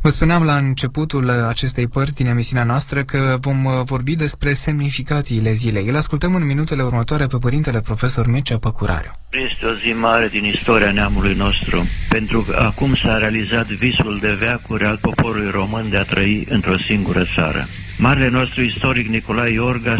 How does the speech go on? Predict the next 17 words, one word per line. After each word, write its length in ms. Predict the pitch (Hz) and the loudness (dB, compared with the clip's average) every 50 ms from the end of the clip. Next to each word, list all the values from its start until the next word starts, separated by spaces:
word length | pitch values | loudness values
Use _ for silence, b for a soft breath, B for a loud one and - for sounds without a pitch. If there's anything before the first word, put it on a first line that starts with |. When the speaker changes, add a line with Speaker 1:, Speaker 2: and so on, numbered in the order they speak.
| - | -2
Speaker 2:
spunea 460 | - - - 113 113 120 123 123 117 110 | -2 -2 0 2 2 2 2 0 -2 -4
că 280 | - - 120 113 110 98 - | -2 0 0 0 0 0 -2
unirea 720 | - 113 110 117 131 143 147 127 117 113 110 107 107 107 104 98 - | 0 0 2 2 2 2 2 2 0 0 0 0 -2 -2 -4 -4 -4
din 180 | - 110 110 | -2 -2 0
o 80 | 113 110 | 0 0
mie 220 | 113 123 117 117 | 2 2 0 2
nouă 240 | 110 113 110 107 104 | 0 0 0 0 0
sute 340 | - - 110 - - 107 - - | 0 -2 -2 0 0 -2 -2 0
optsprezece 800 | 123 117 117 113 - - - 110 113 117 - - 117 110 - - | 0 2 4 4 4 2 0 -2 -4 -4 -4 -2 -4 -4 -4 -4
au 200 | - 113 107 104 - | -4 -2 -2 -2 -2
făurit-o 680 | - 113 107 104 104 110 123 123 - - 117 107 107 95 92 | -2 0 0 2 2 2 0 -2 0 0 0 0 0 -2 0
veacurile 580 | 101 107 117 131 139 - - - 110 110 110 107 | 0 2 2 2 2 0 -2 -4 -2 -2 -2 0
de 140 | 98 107 | 0 0
avânt 480 | 107 104 104 104 92 110 123 127 127 113 98 98 95 | 0 0 0 -2 0 0 0 2 2 0 -2 -4 -6
zdrobit 440 | 90 - 104 107 98 95 117 123 - | -2 0 0 0 2 2 0 -2 0
și 200 | - - - - | 0 0 0 2
de 160 | 98 104 101 | 0 0 0